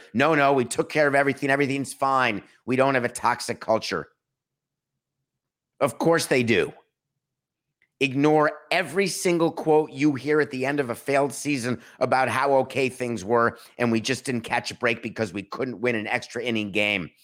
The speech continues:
G M A B. Give me a break. "Oh, we were seven and twenty-two in one-run games,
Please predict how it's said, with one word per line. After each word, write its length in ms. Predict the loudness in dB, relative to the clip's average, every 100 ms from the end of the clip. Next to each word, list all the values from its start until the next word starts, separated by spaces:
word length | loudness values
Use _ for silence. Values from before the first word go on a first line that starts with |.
| _ _
G 360 | -2 0 2 2
M 240 | 0 0
A 280 | 0 2 2
B. 560 | 2 4 4 0 -4 _ _ _ _ _ _ _ _ _ _ _ _ _ _
Give 280 | -4 -2 -4
me 180 | 0
a 80 | 0
break. 480 | 0 0 2 2 -6 _ _ _
"Oh, 200 | 2 4
we 120 | 2
were 120 | -4 -10
seven 340 | -2 -2 -2
and 100 | -6
twenty-two 460 | -6 -6 -6 -6 -6
in 80 |
one-run 340 | -4 -2 -2 0
games, 320 | 2 0